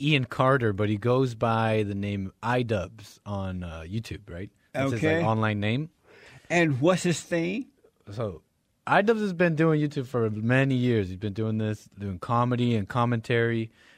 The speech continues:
Speaker 1: and he's made quite a name for himself. He's very successful, like, four million subscribers. He gets, like, three to five million views per video. Like,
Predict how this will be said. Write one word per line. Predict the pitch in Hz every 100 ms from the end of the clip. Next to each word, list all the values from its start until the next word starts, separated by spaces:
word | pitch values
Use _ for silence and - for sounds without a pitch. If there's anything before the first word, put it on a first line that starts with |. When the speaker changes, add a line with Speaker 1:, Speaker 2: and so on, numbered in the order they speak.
| -
Speaker 1:
and | 104
he's | 127 147
made | 156 147
quite | 147 135
a |
name | 107 131
for | - 117
himself. | 107 98 87
He's | 90
very | 104 101
successful, | 90 - 107 113 - 127 139 127 -
like, | 82 - _ _ _
four | - 127 131
million | 127 123 123 117
subscribers. | 107 - - 113 117 117 113 113
He | 110
gets, | 113 -
like, | 92 -
three | 127 127
to | 120
five | - 113 113
million | 113 113
views | 101 107 113
per | - 131 127
video. | 110 117 117 123 123
Like, | 107 92